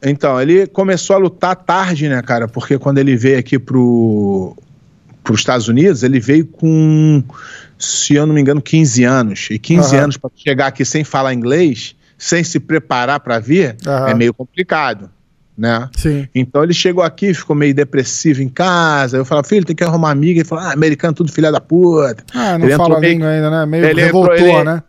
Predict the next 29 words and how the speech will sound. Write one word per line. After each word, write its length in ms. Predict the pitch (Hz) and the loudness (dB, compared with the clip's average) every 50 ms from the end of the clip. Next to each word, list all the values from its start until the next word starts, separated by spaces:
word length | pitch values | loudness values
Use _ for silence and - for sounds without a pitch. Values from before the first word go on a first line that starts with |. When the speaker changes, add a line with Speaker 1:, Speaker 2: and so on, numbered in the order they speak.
| _ | _
Speaker 1:
É, 200 | 151 160 160 147 | -2 0 0 0
ele 200 | 143 151 160 156 139 | 0 2 0 0 0
deu, 300 | 127 143 151 151 151 147 | 0 0 0 0 0 0
deu 100 | 147 147 | 0 -2
uma 80 | 147 | -2
revoltada. 560 | 151 156 143 143 175 170 - - 170 180 196 | -2 -4 -4 -2 -4 -4 -2 -2 -2 -2 -2
E 320 | 226 240 285 311 349 349 330 | -2 -2 -2 0 0 0 -2
o 100 | 294 254 - - | -4 -8 -8 -6
adolescente 640 | 202 202 202 190 233 226 202 - - 240 254 185 - | -4 -4 -2 -2 -2 -2 -2 -4 -4 -6 -6 -4 -6
já 120 | 220 196 | -6 -6
se 160 | - - 247 | -4 -4 -4
revolta 460 | 208 208 196 156 190 226 226 - 220 | -2 -2 -2 0 -2 -4 -2 -2 -6
por 240 | - - 302 262 226 | -4 -2 -2 -2 0
nada. 160 | 185 165 143 | -2 -2 0
Speaker 2:
Sim, 240 | 135 277 320 302 214 | 2 2 2 2 2
já 200 | 135 123 156 151 | 0 0 -2 0
é 80 | 170 180 | 0 0
revoltado 680 | 170 208 220 254 285 233 - 202 214 247 262 247 226 190 185 151 135 - 160 151 | 2 2 2 2 2 2 2 2 0 0 0 -2 -4 -8 -12 -14 -14 -14 -12 -10
sozinho, 400 | 151 - - 262 294 175 170 156 | -4 -2 0 0 0 0 0 0
Speaker 1:
Já, 160 | - 196 196 | 0 0 0
Speaker 2:
né? 80 | 196 196 | 0 -2
Speaker 1:
adolescente 560 | - 180 170 202 220 220 202 247 226 226 285 233 | -2 -2 0 0 0 0 0 0 -2 -2 0 0
morando 400 | 208 208 208 208 208 208 208 208 | 2 2 2 2 0 0 -2 -2
no 120 | 202 214 | -2 -2
Brasil 340 | 196 214 208 185 156 220 233 | -2 -2 -2 -2 -4 -6 -4
já 140 | 214 240 220 | -2 -4 -2
dá 140 | 202 226 | -2 -2
uma 60 | 254 254 | -2 -2
revoltadinha. 840 | 262 277 240 277 277 269 - 285 285 220 175 180 185 - 131 113 | -2 -2 -2 -2 -4 -2 -2 -4 -4 -4 -4 -2 -2 -2 -2 -2